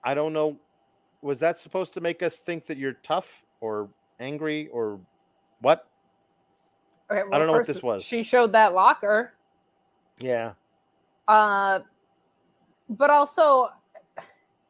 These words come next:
Speaker 2: I reject the notion that you're surprised Dana Brooks' weapon of choice is gonna be gymnastics, 'cause that's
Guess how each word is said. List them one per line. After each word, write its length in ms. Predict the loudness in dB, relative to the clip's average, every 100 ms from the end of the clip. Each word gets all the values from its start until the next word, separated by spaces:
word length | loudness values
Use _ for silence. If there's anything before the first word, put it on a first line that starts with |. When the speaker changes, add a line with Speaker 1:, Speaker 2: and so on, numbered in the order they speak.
| _ _ _ _ _ -4
Speaker 2:
I 120 | -2
reject 600 | 0 -2 0 -2 -2 -8
the 60 | -4
notion 440 | -2 -2 -4 -4
that 140 | -4
you're 120 | -4 -4
surprised 640 | -6 -2 4 4 2 0
Dana 240 | 0 0 -6 -14 _
Brooks' 460 | -4 -2 -4 -10 -16 -18 _ _ _ _ _ _ _ _ _ _ _ _ _ -12
weapon 400 | 0 0 2 -6
of 160 | -6
choice 380 | -4 -2 -2 -4
is 80 | -4
gonna 160 | -4 -4
be 180 | -6
gymnastics, 840 | -8 -4 0 0 -2 -6 -8 -8 -8
'cause 140 | -4 0
that's 300 | 0 -2